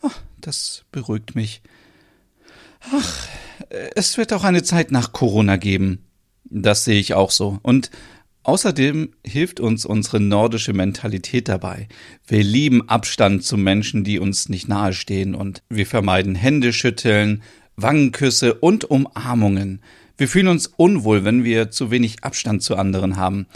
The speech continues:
Übrigens haben ein Viertel aller Finninnen und Finnen bei einer Umfrage angegeben, dass Lockdown und Einsamkeit ihr Leben verbessert hätten. Ich bin froh, dass ich Axel kennengelernt habe,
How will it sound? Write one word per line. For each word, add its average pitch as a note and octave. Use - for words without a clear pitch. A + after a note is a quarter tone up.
Übrigens D3+
haben B2
ein A2
Viertel -
aller F3+
Finninnen C3
und G#2
Finnen C#3
bei G2
einer F#2+
Umfrage B2
angegeben, A#2
dass -
Lockdown B2+
und A2
Einsamkeit G#2+
ihr D#3
Leben G2+
verbessert D#3
hätten. G2+
Ich -
bin D#3
froh, C3+
dass A2+
ich A2+
Axel A2
kennengelernt F#2+
habe, F#2+